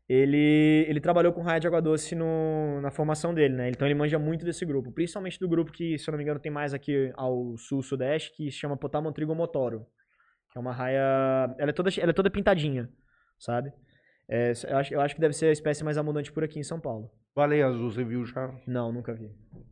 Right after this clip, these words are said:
Speaker 1: Mas queria muito ver, cara.
Speaker 2: É
Speaker 1: De
Speaker 2: muito louco.
Speaker 1: Cara, trinta metros de bicho, deve ser uma parada fan-, eu já vi tubarão-baleia. Eu já mergulhei com tubarão-baleia, inclusive, na Austrália.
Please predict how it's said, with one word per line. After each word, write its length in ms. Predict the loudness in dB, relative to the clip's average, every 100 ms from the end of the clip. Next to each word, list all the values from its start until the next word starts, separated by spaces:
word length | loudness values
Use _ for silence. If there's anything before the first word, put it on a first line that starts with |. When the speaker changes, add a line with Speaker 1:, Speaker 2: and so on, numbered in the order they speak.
| -20
Speaker 1:
Mas 160 | -20 -10
queria 180 | -8 -6
muito 240 | -6 -8
ver, 180 | -8 -6
cara. 260 | -4 -4
Speaker 2:
É 20 | -2
Speaker 1:
De 80 |
Speaker 2:
muito 180 | -2 0
louco. 260 | -2 -4 -10 -18 -20 -20 0
Speaker 1:
Cara, 280 | 4 6 4
trinta 400 | 0 -4 0 2
metros 240 | 2 0
de 80 | -4
bicho, 340 | -4 -4 -6
deve 260 | -8 -6 -6
ser 100 | -6
uma 80 | -2
parada 220 | 0 0
fan-, 120 | -2
eu 80 | 0
já 80 | 0
vi 80 | 2
tubarão-baleia. 720 | 4 4 4 4 4 4 -2 -10 _ _ _ -12
Eu 120 | -8
já 100 | -4
mergulhei 300 | -2 0 0
com 80 | -2
tubarão-baleia, 460 | -2 0 2 0 0
inclusive, 260 | -4 -4
na 100 | -6
Austrália. 540 | -6 -4 -2 -2 -4